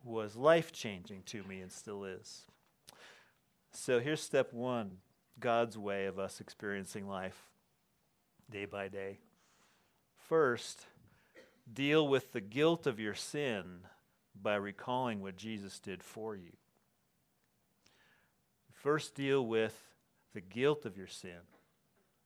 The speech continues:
by recalling what Jesus did for you. Paul says in verse twelve, "So then, brothers, we are debtors."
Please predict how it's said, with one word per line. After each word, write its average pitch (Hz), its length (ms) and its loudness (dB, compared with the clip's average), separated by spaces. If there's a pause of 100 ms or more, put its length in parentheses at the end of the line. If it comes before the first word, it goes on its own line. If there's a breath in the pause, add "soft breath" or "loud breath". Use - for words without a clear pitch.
(200)
by 104 140 0
recalling 107 560 -2
what 95 140 -10
Jesus 101 380 -10
did 98 180 -10
for 101 260 -10
you. 92 220 -12 (120)
Paul 110 240 0
says 113 300 0
in 101 100 -10
verse 104 280 -4
twelve, 104 440 -2
"So 131 440 0
then, 104 260 -4
brothers, 95 680 -6 (680 loud breath)
we 131 360 0
are 101 440 4 (100)
debtors." 113 840 -4